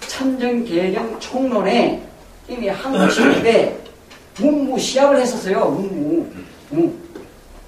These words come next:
문무를 겨뤘다니까요. 백일장도 있고, 이런 식으로 요새 백일장 있잖아요. 문무를 겨뤘다는 게 다 나옵니다. 그리고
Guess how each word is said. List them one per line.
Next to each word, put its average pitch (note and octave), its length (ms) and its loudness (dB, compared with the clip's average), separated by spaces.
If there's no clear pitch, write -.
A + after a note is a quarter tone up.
문무를 B3+ 440 -2
겨뤘다니까요. F#3 640 -2
백일장도 F#3+ 500 0
있고, - 340 -10
이런 D3+ 140 -8
식으로 C#3 280 -8
요새 C#3 200 -6
백일장 C#3 320 -8
있잖아요. - 240 -16
문무를 A#3 460 -4
겨뤘다는 F#3+ 380 0
게 G3 140 -4
다 - 160 -12
나옵니다. D#3+ 420 0
그리고 G#3 420 2